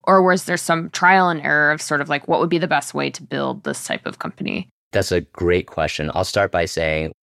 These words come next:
Speaker 2: there's a lot of disadvantages to being a consultant. You know, you get brought in, you look at some problems, you provide some recommendations, and you walk away.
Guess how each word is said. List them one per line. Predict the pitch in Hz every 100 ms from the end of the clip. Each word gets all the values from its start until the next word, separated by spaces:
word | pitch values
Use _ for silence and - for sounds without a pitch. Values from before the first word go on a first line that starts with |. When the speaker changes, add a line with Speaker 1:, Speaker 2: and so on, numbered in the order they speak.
| _
Speaker 2:
there's | - 82
a | 90
lot | 104 107
of | 82
disadvantages | 95 - 87 78 76 76 73 -
to |
being | 80 78 76
a | 76
consultant. | 90 - 78 - 76 90 -
You | 80
know, | 76
you | 73 78
get | 78
brought | 80 76 76
in, | 76 76 71
you | 71
look | 71 73
at | 87
some | 80
problems, | 76 78 78 80 78 78 78 - - -
you | 98
provide | 92 104 104 113
some | - 104
recommendations, | 104 101 90 85 87 87 80
and | 80
you | 80
walk | 76 73 76
away. | 73 76 67